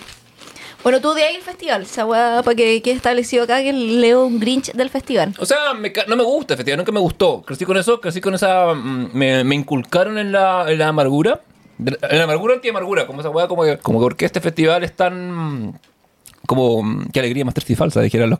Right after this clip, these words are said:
Speaker 2: los prisioneros. Pero con los años me he
Speaker 1: Los
Speaker 2: moderado.
Speaker 1: cuales fueron al festival también.
Speaker 2: ¿Ah? Sí, en un acto que fue así, ventámonos. Pero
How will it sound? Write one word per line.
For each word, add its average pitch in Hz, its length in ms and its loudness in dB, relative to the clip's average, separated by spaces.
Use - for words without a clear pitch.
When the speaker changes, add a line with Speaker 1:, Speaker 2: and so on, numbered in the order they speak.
Speaker 2:
los 110 260 2
prisioneros. 107 380 0
Pero 254 160 2
con 247 120 0
los 233 80 2
años 294 220 -2
me 147 340 0
he - 60 -2
Speaker 1:
Los 214 60 -2
Speaker 2:
moderado. 220 200 2
Speaker 1:
cuales 262 220 0
fueron 226 260 -4
al 277 60 -4
festival 294 360 -2
también. 160 240 -6
Speaker 2:
¿Ah? 190 260 -2
Sí, 156 280 -2
en 113 120 -2
un 120 180 2
acto 113 200 -4
que 104 80 -2
fue 117 140 -2
así, 113 360 -4
ventámonos. 110 580 -4
Pero 202 440 -2